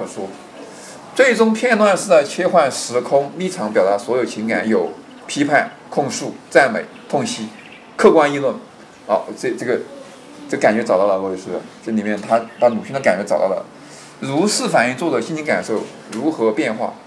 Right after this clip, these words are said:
由刘和珍上升到全民族的境界，个人思想生活，后面就不知道说啥子了，这个人思想生活。前面这个、这个感觉是正-，正确的，就他充分体会到鲁迅的什么情感、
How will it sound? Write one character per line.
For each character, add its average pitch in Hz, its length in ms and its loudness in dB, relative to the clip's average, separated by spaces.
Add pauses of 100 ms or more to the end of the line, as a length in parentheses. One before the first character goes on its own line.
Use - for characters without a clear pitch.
(640)
由 143 280 4
刘 160 200 0
和 185 180 0
珍 180 280 2 (340)
上 185 200 4
升 175 120 0
到 160 140 6
全 151 340 -2
民 143 160 -6
族 139 80 -10
的 123 100 2
境 135 220 -6
界， 120 200 0 (760)
个 151 100 0
人 143 80 -2
思 143 60 -8
想 131 120 -4
生 135 100 -2
活， 123 100 0
后 151 160 -2
面 147 140 0
就 139 80 -4
不 135 100 -8
知 131 60 -2
道 120 120 6
说 120 180 -4
啥 85 140 0
子 90 60 -6
了， 90 120 -4 (140)
这 110 80 -8
个 120 120 -6
人 113 60 -2
思 110 80 -6
想 110 100 -2
生 113 120 -2
活。 87 80 -4 (360)
前 127 220 0
面 202 140 0
这 185 120 2
个、 104 320 4
这 165 80 -4
个 151 60 -6
感 92 280 4
觉 110 120 -4
是 139 220 -6
正-， 127 200 -6 (280)
正 117 100 -8
确 110 60 -12
的， 110 80 -14 (560)
就 160 60 -4
他 180 220 2 (220)
充 165 200 -2
分 196 100 -4
体 170 120 -8
会 120 80 -2
到 135 120 4
鲁 110 120 -4 (100)
迅 139 80 -8
的 127 60 -6
什 113 100 -10
么 107 100 -8
情 107 320 -10
感、 113 80 -8